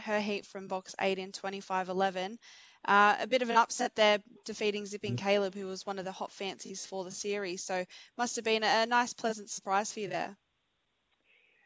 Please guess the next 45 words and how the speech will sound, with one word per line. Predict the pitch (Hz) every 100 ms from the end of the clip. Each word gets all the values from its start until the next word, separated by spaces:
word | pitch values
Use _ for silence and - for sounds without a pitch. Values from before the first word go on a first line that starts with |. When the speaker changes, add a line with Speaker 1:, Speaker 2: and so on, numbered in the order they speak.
| _
Speaker 2:
Yeah, | 202 220 214
she's | - 226
one | 196 170
of |
my | 120 -
favourites. | 131 139 139 -
She's | 131 131
a |
real | 131 135 131
sort | 123 117
of | 113 _ -
tenacious | 123 123 123 110 - -
chaser. | 131 131 - 131 - _ -
Um, | 113 120 117 113 107 _ - - - _
just | - 127 -
a, | 110 107 - - -
yeah, | 123 123
real | 151
professional | - 117 117 120 120 110
dog. | 113 120 123 _ - - - _ _ _
Um, | 117 120 127 120 113 - _ -
I |
mean, | 143 147
the | 127
dog | 156 156
that | 117
led | 117 123
the | 117
race, | 110 120 127 - - -
um, | 117 117 110 104 -
I |
think | 127 135
it | 107
holds | 110 110
the | 104
record | 107 127 135 110
over | 107 101
three | - 110
hundred | 117 120 113 101
at, | - - 113
at | 110
Richmond. | 123 131 - 110 101 -
So, | 113 117
you | 117
know, | 110